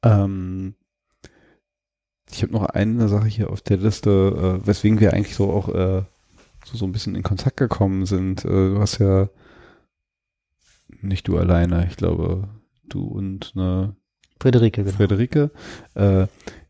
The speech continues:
Speaker 1: ihr habt aus diesem Thema, äh, äh, Zukunft und sich Gedanken über die Zukunft gem-, zu machen oder Zukunft zu denken oder sich damit auseinanderzusetzen,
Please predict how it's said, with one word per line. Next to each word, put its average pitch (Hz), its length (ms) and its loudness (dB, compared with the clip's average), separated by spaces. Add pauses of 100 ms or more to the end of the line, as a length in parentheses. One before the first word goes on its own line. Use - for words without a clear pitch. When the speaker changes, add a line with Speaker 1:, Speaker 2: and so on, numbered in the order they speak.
Speaker 1:
ihr 101 200 6
habt - 340 0
aus 95 200 -2
diesem 95 300 -6
Thema, 95 720 2
äh, 92 540 0
äh, 87 60 -10
Zukunft 127 540 0
und 101 120 -2
sich 98 120 2
Gedanken 107 420 -2
über 110 140 -2
die 104 140 -2
Zukunft - 480 -4
gem-, 98 840 -4
zu - 140 -4
machen 101 480 2
oder 90 360 2
Zukunft - 460 -8
zu - 80 -4
denken 113 680 -2
oder 92 160 2
sich 98 120 -2
damit 95 220 0
auseinanderzusetzen, 92 1120 -2